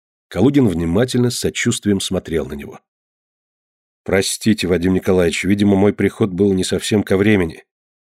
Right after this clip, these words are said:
Но вы сами несколько дней назад сказали о новостях сообщать в любое время». «Все правильно, Игорь, все правильно. Тогда, если вы позволите, я пойду. Все новости вам известны». Вадим проводил Калугина, вошел в комнату и погасил свет.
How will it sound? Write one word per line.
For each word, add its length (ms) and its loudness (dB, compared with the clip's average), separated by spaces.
Но 120 2
вы 440 4
сами 440 0
несколько 420 0
дней 180 2
назад 300 2
сказали 400 2
о 80 4
новостях 480 2
сообщать 460 0
в 40 0
любое 300 4
время». 340 0
«Все 180 -6
правильно, 380 0
Игорь, 200 -10
все 180 -6
правильно. 460 -8
Тогда, 280 0
если 240 2
вы 140 2
позволите, 580 0
я 120 0
пойду. 480 -2
Все 240 2
новости 420 2
вам 220 2
известны». 460 0
Вадим 300 0
проводил 380 0
Калугина, 480 -2
вошел 260 -6
в 120 -12
комнату 440 0
и 220 -4
погасил 500 -4
свет. 500 -12